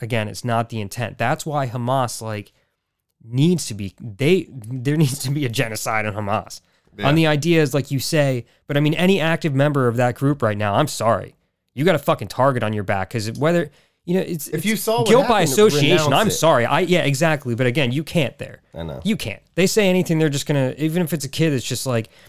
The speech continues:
Speaker 1: if there were Ham-, a Hamas kid that somehow was taking part in this, in this attack that didn't do what he was ordered because somehow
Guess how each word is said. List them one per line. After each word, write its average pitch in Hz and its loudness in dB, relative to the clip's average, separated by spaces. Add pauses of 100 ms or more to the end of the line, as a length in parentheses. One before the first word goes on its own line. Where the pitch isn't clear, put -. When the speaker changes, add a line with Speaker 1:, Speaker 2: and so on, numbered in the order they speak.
(100)
Speaker 1:
if 165 -2
there 208 4
were 196 4
Ham-, 170 0
a 156 2
Hamas 160 0
kid 147 -6
that 143 -8
somehow 143 -2 (720)
was 156 2 (300)
taking 156 0
part 147 2
in 123 0
this, 113 -2
in 131 -2
this 117 -2
attack 135 -2 (460)
that 120 -2 (480)
didn't 170 2
do 175 2
what 156 2
he 147 4
was 120 0
ordered 151 2
because 120 -4 (120)
somehow 147 -2